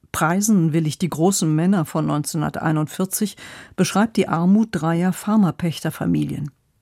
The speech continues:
Agee hatte seinem Buch Fotos der Porträtierten beigefügt. So macht es auch Wollman im Anhang seines Buches. Aber Agee ist für Wollman kein Vorbild. Er bezeichnet seinen Ansatz als gescheitert,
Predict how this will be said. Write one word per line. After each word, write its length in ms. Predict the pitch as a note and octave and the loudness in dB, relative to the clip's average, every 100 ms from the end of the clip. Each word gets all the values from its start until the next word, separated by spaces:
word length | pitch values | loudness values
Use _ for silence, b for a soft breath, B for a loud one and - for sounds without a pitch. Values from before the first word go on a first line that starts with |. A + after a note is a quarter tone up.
| _ | _
Agee 380 | E3+ D3 F#3+ F#3 B B B B | 0 2 2 0 B B B B
hatte 200 | G3 F#3+ | 0 4
seinem 280 | E3+ E3+ E3 | 4 4 4
Buch 180 | G3 - | 2 -2
Fotos 560 | - C4 A3+ E3 - | -4 -2 -2 -4 -8
der 120 | - | -6
Porträtierten 720 | C#3+ - E3 E3+ - F#3 E3+ D#3+ | -6 -6 -4 -4 -2 -2 0 -2
beigefügt. 720 | - D3+ - - - - - _ _ _ _ - | -2 -6 -8 -10 -12 -12 -18 _ _ _ _ -2
So 260 | D#3 F3 | 2 2
macht 300 | F3 F3+ - | 2 0 -2
es 100 | F3+ | -4
auch 140 | - D3+ | -2 0
Wollman 540 | F#3 A3+ D#3+ D3 C#3+ - | 2 4 4 2 -2 -2
im 140 | D#3 | 0
Anhang 400 | F#3+ F3 D3+ C#3+ | 4 4 4 0
seines 300 | - D#3+ D3+ | -2 -4 -6
Buches. 480 | - D#3+ - - - _ _ B B B - | -6 -8 -6 -8 -8 _ _ B B B -2
Aber 220 | F#3 - | 0 2
Agee 300 | G3 F#3+ G#3 | 2 2 0
ist 220 | - - | 0 -2
für 200 | - F3+ | 0 2
Wollman 480 | F3+ F3+ F3+ F3 - - | 4 4 4 2 0 -6
kein 320 | - E3 D#3+ | -4 -2 -2
Vorbild. 640 | - A#3+ F3 C3+ - - - _ _ | -4 -4 -4 -6 -12 -16 -20 _ _
Er 180 | - G#3+ | 0 2
bezeichnet 520 | B3+ C4+ F#3 F#3+ G#3+ | 0 -2 -4 -4 -4
seinen 220 | - E3+ E3 | -2 -2 0
Ansatz 480 | E3+ F3 F#3 F3+ | 2 2 2 -2
als 240 | - F3 - | -4 -4 -4
gescheitert, 680 | E3 - D#3 D#3+ G3 G3+ | -6 -4 -2 0 2 0